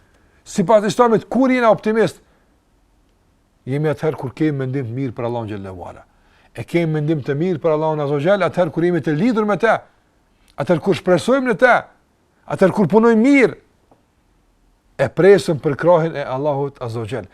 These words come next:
e presim mëshirën e tij, e presim ndihmën e tij. Dhe kjo nuk kupton mendimin e mirë për Allahun xhallahu ala.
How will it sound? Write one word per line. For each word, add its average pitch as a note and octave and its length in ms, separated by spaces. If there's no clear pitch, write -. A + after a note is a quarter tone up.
e B2 160
presim F#3 560
mëshirën D3 400
e A2+ 80
tij, C3 180
e C#3+ 120
presim A#3+ 680
ndihmën C#3+ 560
e - 80
tij. B2+ 140
Dhe A2 160
kjo G3 140
nuk D#3 140
kupton C3+ 360
mendimin B2+ 480
e B2 80
mirë B2+ 160
për A#2+ 120
Allahun A2+ 200
xhallahu G2+ 400
ala. D#2 140